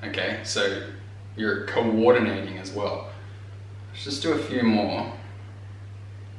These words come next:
and then we'll take this to the next level, right? We're gonna go beyond stabilization.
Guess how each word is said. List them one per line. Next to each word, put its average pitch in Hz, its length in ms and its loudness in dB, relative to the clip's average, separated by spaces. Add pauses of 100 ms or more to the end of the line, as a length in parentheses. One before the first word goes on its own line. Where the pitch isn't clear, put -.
(120)
and 107 100 -2
then 107 160 4
we'll 104 140 2
take 101 200 0
this - 200 -2
to 98 60 -2
the 98 80 -2
next 92 280 -4
level, - 220 -2
right? 165 360 2 (540)
We're 104 60 -2
gonna 104 160 4
go 104 180 6
beyond 104 340 4
stabilization. 98 1000 0